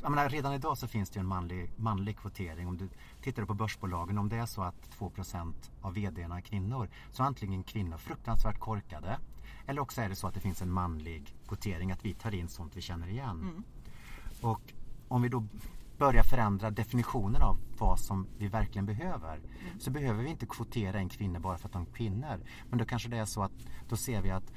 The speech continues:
Speaker 1: vi behöver mångfald, vi behöver olika typer av kunskaper. Och då kommer vi att rekrytera med andra kriterier. Och då kommer det naturligtvis bli så att då kommer andra människor att komma in.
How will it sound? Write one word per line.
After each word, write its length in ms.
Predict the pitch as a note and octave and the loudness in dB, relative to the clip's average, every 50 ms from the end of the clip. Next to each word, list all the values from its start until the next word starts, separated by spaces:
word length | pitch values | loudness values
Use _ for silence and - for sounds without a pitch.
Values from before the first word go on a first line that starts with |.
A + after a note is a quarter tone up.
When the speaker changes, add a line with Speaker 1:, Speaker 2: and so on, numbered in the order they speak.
| - - - | -12 -6 0
Speaker 1:
vi 120 | - A#2+ | 2 2
behöver 300 | A2+ C3+ B2+ B2 G#2 G2 | 4 4 2 2 2 2
mångfald, 540 | F#2+ G2+ G#2 G2 F#2+ - - - C3+ D3+ C#3+ B2 | 2 2 2 2 0 -2 -2 -2 -2 -2 -2 -2
vi 40 | G#2+ | -2
behöver 260 | A2+ G2+ G2+ F#2 G2+ G2 B2 | -2 0 0 0 -2 -2 -2
olika 240 | A2+ G2 F#2+ - | -2 0 2 4
typer 260 | - - A2+ - - G2 | 4 6 6 4 2 0
av 40 | |
kunskaper. 840 | F#2+ - G#2 G2+ F#2+ F#2 - - C3+ C3+ C#3+ - - C#3+ D3 D3 C#3 - - - - - - - - - - - - - - - - - - - - - - - | -2 -2 0 0 2 4 6 6 6 6 4 -2 -4 -4 -4 -4 -4 -6 -8 -8 -8 -8 -8 -10 -14 -14 -14 -14 -14 -14 -14 -16 -14 -14 -14 -14 -16 -16 -10 -4
Och 80 | - B2+ | 0 2
då 180 | A#2+ A#2+ A#2+ A#2+ | 4 8 12 12
kommer 460 | - - - - - D#3 A#2 A2 A2 | 12 12 12 12 8 6 6 6 4
vi 80 | A#2 | 4
att 120 | A2+ A2 - | 2 2 2
rekrytera 760 | A#2 A#2+ G#2+ - - A2+ - - A2 G2 F#2+ G2 G2 G2 G2 - - - - - - - - - - | 2 2 0 0 -2 -4 -2 0 0 2 2 2 2 0 0 -4 -12 -18 -16 -16 -16 -16 -14 -12 -8
med 180 | - B2 A#2 C3+ | -6 -4 0 2
andra 260 | B2+ A#2 G#2 F#2+ G2+ | 2 2 2 0 -2
kriterier. 680 | - - A2+ - - F3+ G3+ F3 A2+ D#2+ C#2+ D2 E2+ F2 - - - - - | -4 -6 -6 -4 -4 -4 -4 -4 -6 -6 -8 -8 -10 -10 -12 -14 -14 -8 -4
Och 60 | B2 | -4
då 80 | B2+ | -2
kommer 240 | - - D#3 D3 C3 | 0 0 0 2 4
det 40 | B2 | 4
naturligtvis 680 | B2+ C#3 - - C#3 A#2+ - - - - A#2 G2+ - - | 4 2 6 12 12 12 12 12 12 8 2 0 0 -2
bli 120 | A2 F#2+ | -4 -2
så 200 | - - G2+ F2 | -2 -2 -2 -2
att 100 | F2 - - - - - | -4 -4 -6 -14 -14 -12
då 60 | - G#2+ | -8 -4
kommer 240 | - C#3+ A#2 G#2 A2 C#3 | 0 0 0 0 0 0
andra 300 | C3 B2+ A2 F2+ F#2 F#2 | 0 0 0 0 0 0
människor 400 | G2 G2+ F#2+ F2 E2 - - F2+ | 0 0 -2 -2 -4 -6 -6 -6
att 100 | F2 - | -6 -6
komma 280 | - G#2+ F#2+ G2 A2 | -4 -4 -2 -2 -2
in. 340 | C#3+ F3+ D#3 D2 C#2+ D2+ | -4 -6 -8 -8 -8 -10